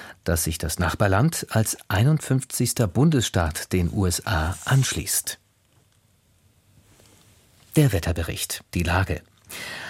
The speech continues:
Ein Tief über Dänemark führt polare Meeresluft heran. Die Vorhersage. Unterschiedlich bewölkt, im Nordwesten und Süden Schauer. Höchstwerte zwei bis neun Grad.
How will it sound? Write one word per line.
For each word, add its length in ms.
Ein 200
Tief 300
über 180
Dänemark 520
führt 320
polare 480
Meeresluft 720
heran. 260
Die 160
Vorhersage. 680
Unterschiedlich 680
bewölkt, 580
im 120
Nordwesten 440
und 100
Süden 380
Schauer. 400
Höchstwerte 680
zwei 340
bis 260
neun 240
Grad. 440